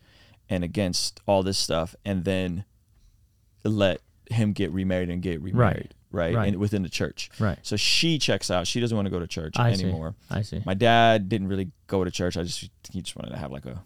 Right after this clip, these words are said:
Speaker 1: cool wedding. I mean, 'cause the, you know, it's, it's a vibe. Like,
Speaker 2: Totally.
Speaker 1: like the Oriental Orthodox vibe. And, <laughs> and in, in this process, like, I was, like, an altar boy. And so in this, you know, it, it, there's this altar boy, these other boy altar boys that are, like, maybe thirteen, fourteen. I'm, like,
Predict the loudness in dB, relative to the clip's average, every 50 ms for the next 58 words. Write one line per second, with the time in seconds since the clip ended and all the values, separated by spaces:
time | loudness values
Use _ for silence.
0 | -16 _ -10 -8 -6 -6 -6 -8 -10 -12 -12 -10 -8 -8 -6 -4 -2 2 2 2
1 | 4 4 4 4 4 0 0 0 -4 -4 -6 -8 -14 -20 _ -20 -18 -14 -10 -10
2 | -6 -4 -4 -4 -4 -4 -6 -6 -10 -12 -12 -6 -4 -2 -2 -2 -4 -6 -8 -8
3 | -10 _ -12 -10 -8 -6 -4 -4 -2 -2 -4 -6 -6 -6 -8 -8 -6 -6 -6 -6
4 | -6 -8 -8 -6 -6 -6 -6 -8 -14 -20 -20 -20 -20 -20 -14 _ -2 2 4 6
5 | 6 6 6 6 4 4 2 0 0 0 0 0 -4 -12 -20 -20 -20 -20 _ _
6 | -20 _ -20 -16 -10 -4 -2 2 4 6 6 8 6 6 4 2 2 2 2 2
7 | 2 2 2 2 4 4 4 2 2 2 2 0 0 2 2 2 2 2 0 0
8 | 0 0 0 4 4 4 4 4 0 0 0 -2 -2 0 0 0 0 0 -2 0
9 | 0 0 0 -2 -4 -6 -8 -12 -12 -12 -10 -6 -6 -6 -6 -4 -6 -8 -8 -8
10 | -6 -4 -2 -2 -2 -2 -4 -8 -10 -18 -20 -20 -20 _ _ _ -8 0 4 4
11 | 4 4 4 2 4 4 4 4 4 0 2 2 4 4 4 4 2 2 0 0
12 | 4 4 4 4 4 2 0 0 0 0 -2 -2 -2 0 0 0 -2 -4 -4 -4
13 | -4 -2 -2 -2 -4 -2 -2 -2 -4 -2 -4 -6 -4 -4 -4 -4 -4 -4 -4 -4
14 | -2 -2 -2 -2 -2 -2 -4 -6